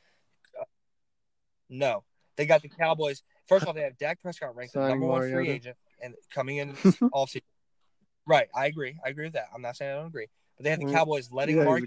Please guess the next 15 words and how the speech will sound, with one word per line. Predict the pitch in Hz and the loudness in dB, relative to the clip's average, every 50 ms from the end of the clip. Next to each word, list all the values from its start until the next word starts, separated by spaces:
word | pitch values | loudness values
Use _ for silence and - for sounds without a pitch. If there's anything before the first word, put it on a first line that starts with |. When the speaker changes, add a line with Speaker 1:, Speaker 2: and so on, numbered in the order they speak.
| - 180 | -2 2
Speaker 1:
Cooper | 165 170 175 - 127 | 4 4 4 4 2
walk. | 120 117 131 | 0 -2 -2
Speaker 2:
quarterback. | 151 165 - _ _ _ _ _ _ _ - | -2 -4 -6 _ _ _ _ _ _ _ -8
Speaker 1:
They're | 139 143 135 | -6 -6 -6
letting | 120 117 120 127 135 147 160 175 170 | -6 -8 -4 0 2 2 2 0 0
Byron | 156 156 151 156 165 156 | 0 0 0 0 -2 -4
Jones | 143 151 147 151 147 135 120 | -4 -4 -4 -4 -6 -8 -10
walk. | 117 110 107 107 _ | -10 -8 -8 -10 _
The | - 120 - | -14 -14 -12
only | - 135 147 156 165 170 | -10 -10 -10 -8 -8 -10
free | - - 170 160 151 147 | -10 -8 -8 -6 -6 -6
agent | 147 151 156 147 | -8 -8 -8 -8
they're | 135 113 | -8 -8
really | 113 123 131 135 127 | -6 -6 -6 -6 -6
re-signing | 120 131 127 - 127 127 135 151 165 160 | -8 -8 -8 -6 -6 -4 -4 -6 -8 -10